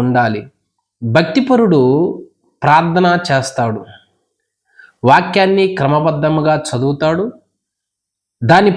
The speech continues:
ప్రకారము ఫలిస్తాడు. దేవుని వాక్యము మనకేం నేర్పుతున్నది అంటే ఫలించాలి అని నేర్పుతా ఉన్నది. ఎన్ని సంవత్సరాలైనా భక్తి పరుణ్ణి లేదా నేను ప్రార్థనా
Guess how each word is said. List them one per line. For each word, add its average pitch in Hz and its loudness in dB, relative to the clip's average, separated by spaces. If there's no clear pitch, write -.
ప్రకారము 214 2
ఫలిస్తాడు. 185 -2
దేవుని 226 2
వాక్యము 156 0
మనకేం 143 2
నేర్పుతున్నది 180 0
అంటే 139 -2
ఫలించాలి 196 2
అని 156 0
నేర్పుతా 127 -6
ఉన్నది. 107 -10
ఎన్ని 196 4
సంవత్సరాలైనా 220 2
భక్తి 151 -2
పరుణ్ణి 196 2
లేదా 156 4
నేను 175 4
ప్రార్థనా 175 2